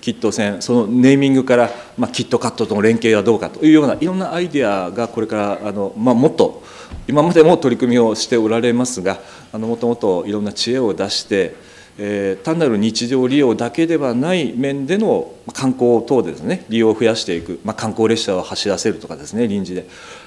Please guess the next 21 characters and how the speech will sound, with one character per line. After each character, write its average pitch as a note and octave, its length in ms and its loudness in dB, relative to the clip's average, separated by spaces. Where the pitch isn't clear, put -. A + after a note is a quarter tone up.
え F#2 840 0
ー、 - 20 -10
そ C3 140 -4
う C3 60 4
い B2+ 340 2
う - 20 -4
い A2+ 60 -4
ろ A#2+ 80 0
ん B2+ 80 0
な B2+ 180 0
ア B2 80 -4
イ B2 120 0
デ A2 120 0
ア G2+ 60 0
を A#2+ 80 0
こ A#2+ 160 -6
れ A2 80 -2
か A#2 100 -4
ら A2 120 0
も、 G2 100 -2
お、 E2+ 840 -10